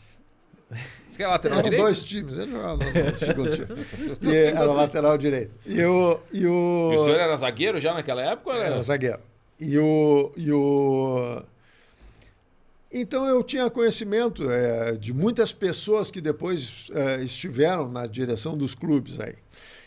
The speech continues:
Speaker 2: E, é, e naquele momento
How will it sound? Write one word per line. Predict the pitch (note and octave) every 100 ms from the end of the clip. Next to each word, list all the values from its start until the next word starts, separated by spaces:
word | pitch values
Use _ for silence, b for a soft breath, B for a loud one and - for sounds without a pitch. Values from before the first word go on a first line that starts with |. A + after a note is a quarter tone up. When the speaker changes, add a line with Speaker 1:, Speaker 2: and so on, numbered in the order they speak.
| B
Speaker 2:
E, | D3 D#3 D3+ C#3+ C#3 C3+ B2+ C3 - _ _ _ -
é, | D#3 C3+ C3 C3 B2 B2 _ _ _ _
e | F3
naquele | D#3 E3+ G3 A3+ A#3+
momento | A3+ F3 D#3 F3 G#3 F#3 A#3+ A3